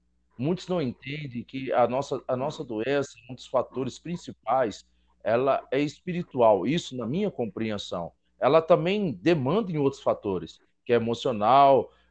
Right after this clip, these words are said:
que é psicológico, que é físico. Ela demanda em outros fatores.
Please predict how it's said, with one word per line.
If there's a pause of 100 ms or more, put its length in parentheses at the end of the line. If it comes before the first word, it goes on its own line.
(120)
que
é
psicológico,
que
é
físico.
Ela
demanda
em
outros
fatores.